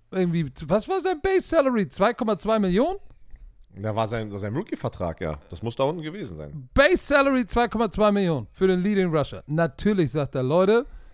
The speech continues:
Speaker 1: ich, äh, als Running Back ist dein Fenster so viel kleiner, da musst du dein Geld früh machen. So,
Speaker 2: Er hat
Speaker 1: aber
Speaker 2: zwei Komma eins, zwei Komma eins, äh, Millionen hat er in seinem vierten Jahr jetzt bekommen und es ist ja sein letztes Jahr von seinem, ähm,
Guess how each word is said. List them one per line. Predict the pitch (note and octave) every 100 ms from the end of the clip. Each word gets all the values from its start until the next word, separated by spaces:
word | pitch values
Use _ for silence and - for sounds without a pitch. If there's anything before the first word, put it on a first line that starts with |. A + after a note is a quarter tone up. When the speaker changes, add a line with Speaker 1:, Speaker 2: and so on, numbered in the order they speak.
| -
Speaker 1:
ich, | D#3+ E3 - -
äh, | D#3+ D3+ D#3 D3 C#3
als | C#3+ D3+ E3
Running | C4 A3+
Back | F#3+ F#3
ist | E3+ -
dein | D#3 C#3+
Fenster | F3+ F#3 - D3
so | C3+ F3
viel | F#3 D3
kleiner, | - E3 E3 D3 F3+ - _ _ _ _ -
da | A#2+
musst | C3 -
du | D#3
dein | D#3+ E3+
Geld | E3 G#3+ E3+
früh | A#3 F4
machen. | G3+ B2 G#2+ - _ _
So, | - D3 G2 _ _
Speaker 2:
Er | G#2
hat | G#2+
Speaker 1:
aber | F3 F3+
Speaker 2:
zwei | F3+
Komma | C#3 C#3+ C3+
eins, | A#2 C#3 C#3 - -
zwei | - - C3
Komma | C3 A#2
eins, | G#2+ B2 B2+ -
äh, | A2+ G#2+
Millionen | A2 G#2+ A2+ A2+ G2+
hat | A2
er |
in | G2+
seinem | G2
vierten | - B2+ A2
Jahr | B2
jetzt | C#3+
bekommen | C#3+ - D3 C3
und |
es | A#2
ist | A2 A#2
ja |
sein | G#2+ G#2
letztes | A#2 - G2+ -
Jahr | A2+ A#2
von | A2+ G2+
seinem, | G#2 G2+ G2+ F#2+
ähm, | F#2+ F#2 F#2